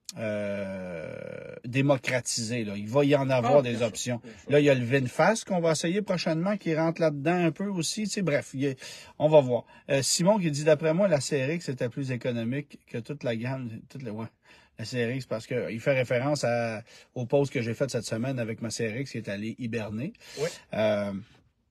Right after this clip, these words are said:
Speaker 1: euh, Francis qui dit, « À quand l'Equinox E V ? » Six, sept mois, autour de ça.
Speaker 2: Ouais.
Speaker 1: Mais là, ça nous amène, évidemment, à un prochain sujet.
Speaker 2: Oui.
Speaker 1: On va parler d'électrique aussi, euh, pas mal
Speaker 2: Oui, oui,
Speaker 1: aujourd'hui.
Speaker 2: oui.
Speaker 1: Euh,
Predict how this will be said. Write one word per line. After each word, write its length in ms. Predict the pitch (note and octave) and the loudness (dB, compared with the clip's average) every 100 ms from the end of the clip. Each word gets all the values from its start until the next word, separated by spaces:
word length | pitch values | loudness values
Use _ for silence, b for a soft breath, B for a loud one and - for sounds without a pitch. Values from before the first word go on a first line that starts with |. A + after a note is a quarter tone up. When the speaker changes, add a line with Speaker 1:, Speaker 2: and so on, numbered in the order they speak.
| _ _ _ _ _ - - | _ _ _ _ _ -14 -12
Speaker 1:
euh, 120 | G2+ | -12
Francis 440 | - A#2+ A2+ D3 | -6 -6 -4 -6
qui 100 | - | -6
dit, « 120 | G#2 C3+ | -2 0
À 100 | A#2+ | 0
quand 200 | D3 C#3+ | 0 0
l'Equinox 560 | B2 - A#2 C3+ - | -2 -4 -4 -4 -4
E 40 | A#2+ | -4
V ? » 320 | G#2 C3+ C#3+ _ _ _ _ _ _ _ _ | -4 -6 -8 _ _ _ _ _ _ _ _
Six, 320 | - - E3+ | -8 0 2
sept 260 | - - D3 | 2 4 4
mois, 360 | C#3+ C#3+ F3+ G3+ b b _ | 6 4 2 -2 b b _
autour 300 | B2+ C#3+ C#3 | -4 -2 0
de 100 | C3+ | -2
ça. 240 | E3+ D3+ | 2 4
Speaker 2:
Ouais. 340 | G3+ C#3+ G2 G3+ _ _ _ _ _ _ _ - | 4 0 -4 -8 _ _ _ _ _ _ _ 4
Speaker 1:
Mais 80 | |
là, 100 | E3+ | 6
ça 140 | G3 F3+ | 8 6
nous 180 | E3 D#3+ | 8 8
amène, 420 | D3+ F#3+ G3 F3 | 10 8 8 6
évidemment, 480 | C#3+ B2+ D3 D3 F#3 | 4 6 6 6 4
à 180 | E3 | 4
un 80 | C#3+ | 2
prochain 380 | B2+ D3 D#3+ F3 | 2 0 2 -2
sujet. 540 | - C#3+ A#2+ D3+ A3 - D#3 | -4 -6 -2 -2 -2 -6 -4
Speaker 2:
Oui. 120 | E3 | 0
Speaker 1:
On 80 | E3 | 4
va 140 | D3 | 4
parler 240 | D#3 E3 F#3 | 4 2 2
d'électrique 500 | E3 C#3 - F#3 D3+ | 2 2 0 -6 -4
aussi, 320 | B2+ F3+ E3+ | -6 -2 0
euh, 100 | B2+ | 0
pas 160 | C#3+ | 0
mal 120 | C3+ - | 4 4
Speaker 2:
Oui, 60 | |
oui, 40 | A3 | 6
Speaker 1:
aujourd'hui. 380 | C#3 B2+ B2+ F#3+ | 2 2 2 0
Speaker 2:
oui. 60 | A#3 B B B - | -4 B B B 4
Speaker 1:
Euh, 440 | C3 C3+ C3+ C3+ | 8 8 6 0